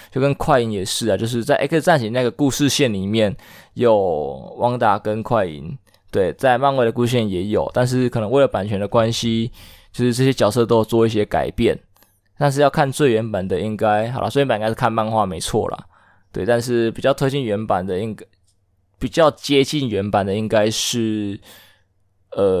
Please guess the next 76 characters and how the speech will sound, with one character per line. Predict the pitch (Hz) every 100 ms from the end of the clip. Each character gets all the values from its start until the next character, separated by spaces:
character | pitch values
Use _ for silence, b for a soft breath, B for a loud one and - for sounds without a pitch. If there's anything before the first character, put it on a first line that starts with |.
| -
X | 120 117
战 | 113
警 | 110
那 | 98
个 | 101
部 | 98 98
分。 | - 95 71 - _ _ _ _ _ _ _ _ _
对 | 135 117 104 87
耶， | 82 82 - 147 _ _ _ _
这 | - 196
么 | 143 127
一 |
说， | 139 - 117
还 | 117
想 | 110 101
到 | 104
我 | 107 98
应 |
该 | 117
也 | 120
去 | 110
补 | 123 98
一 |
下 | 107 95
X | 101
战 | 117 98
警。 | 110 -
X | 147 170
战 | 208
警 | 131 117
我 | 123
也 | 120
是 | 107 135 131 127 127 120 b b b b -
不 | -
知 |
道 | 156
补 | 160 113
到 | 113 143
哪 | 107
一 | 101
个 | 107
阶 | - 117
段 | 117 120
之 | 117
后， | 117
我 | 101
就 | 101 117
没 | 107
有 | 90
再 | 92
看 | - 113
了， | 90
所 | - 160
以 |
《我 | 143 110
X | 117
战 | 135 120
警》 | 95
还 | 92
落 | 101 113 143 131 110
了 | 98
蛮 | 101 98 101
大 | 104 127 95
一 | 95
段 | - 110 95
的。 | 69
以 | 110
前 | 117
应 | 113
该 | 135
都 | 139
还 | 131
没 | 120
有 | 107
在 | 110
追， | 110 - 98 95